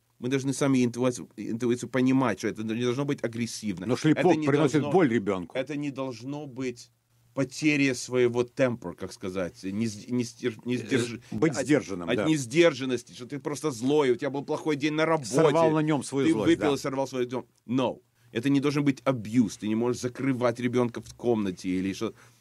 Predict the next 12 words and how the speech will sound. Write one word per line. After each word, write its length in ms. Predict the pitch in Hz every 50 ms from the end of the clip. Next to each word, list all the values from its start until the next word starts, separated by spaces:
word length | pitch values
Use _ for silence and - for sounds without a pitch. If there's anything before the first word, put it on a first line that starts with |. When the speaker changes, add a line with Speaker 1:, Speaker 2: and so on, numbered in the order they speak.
| _ _
Speaker 1:
забрать 380 | - 131 123 107 131 127 127 131
еду. 420 | 139 131 113 95 113 - - - - _ -
Ты 80 | 147
понимаешь 340 | - 185 185 190 190 175 -
меня? 220 | 127 110 92 76 92
Speaker 2:
Да, 160 | 101 117 117
абсолютно. 500 | - - - 143 120 110 92 98 85 71
Speaker 1:
Мы 140 | 131 156 170
говорим 440 | 160 175 165 160 160 160 156 147 143
о 60 | 135
чём? 440 | - - 139 123 104 87 76 - _ _ _ _ _ _ _ _ _ _
Так, 260 | - 160 131 - -